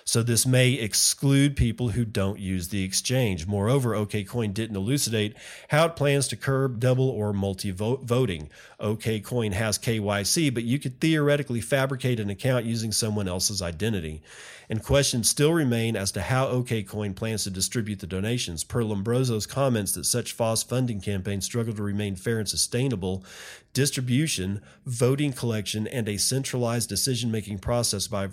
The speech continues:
which developers are el-, eligible for the rewards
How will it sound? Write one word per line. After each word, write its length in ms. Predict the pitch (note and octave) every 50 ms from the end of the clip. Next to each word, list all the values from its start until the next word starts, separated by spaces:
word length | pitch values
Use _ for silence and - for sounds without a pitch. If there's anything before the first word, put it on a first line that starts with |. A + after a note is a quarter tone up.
| - - -
which 380 | E3 C3 B2+ B2+ C3 - -
developers 540 | - A#2+ A2 A#2+ A2+ G#2+ G#2+ G2+ A2+ G#2 G2
are 160 | G#2 G2 F#2+ -
el-, 200 | B2+ A#2+ C3 C#3 -
eligible 460 | C3+ B2 C3+ C3 B2 G#2+ G#2+ G2+ G#2
for 180 | G2 - - G2+
the 100 | F#2 F2
rewards 580 | F2+ F#2+ F#2 G#2+ C#3 C#3+ A#2+ G#2+ G#2 G2 -